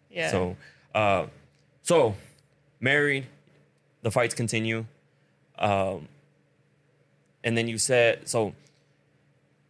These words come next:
Speaker 2: what? <sighs> I don't wanna get too personal, but
Speaker 1: Let's do it. <laughs>
Speaker 2: what were some of the, the biggest things that, you said that you guys were arguing about?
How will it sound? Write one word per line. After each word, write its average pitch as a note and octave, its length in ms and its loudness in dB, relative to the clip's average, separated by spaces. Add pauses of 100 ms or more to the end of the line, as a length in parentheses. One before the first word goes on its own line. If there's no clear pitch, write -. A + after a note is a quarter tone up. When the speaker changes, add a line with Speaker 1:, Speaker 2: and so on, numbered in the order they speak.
(260)
Speaker 2:
what? D#3 240 4 (280)
<sighs> - 920 -12
I A#2 40 -4
don't C3 80 2
wanna C#3 140 2
get G#2+ 120 -2
too B2 120 -6
personal, F#2+ 460 -8
but - 120 -18 (480)
Speaker 1:
Let's F3 160 -20
do G#3 160 -8
it. C4 880 0
<laughs> - 0 -
Speaker 2:
what D3+ 160 6
were E3 120 4
some D#3+ 200 -2
of D3+ 60 2
the, B2 240 2
the A2+ 100 -4
biggest B2 320 -2
things C3+ 180 -6
that, A#2+ 260 -2
you C3 100 2
said D#3+ 200 2
that D3 100 4
you C3+ 200 0
guys B2+ 160 2
were A2+ 160 2
arguing A2+ 380 0
about? G2+ 340 2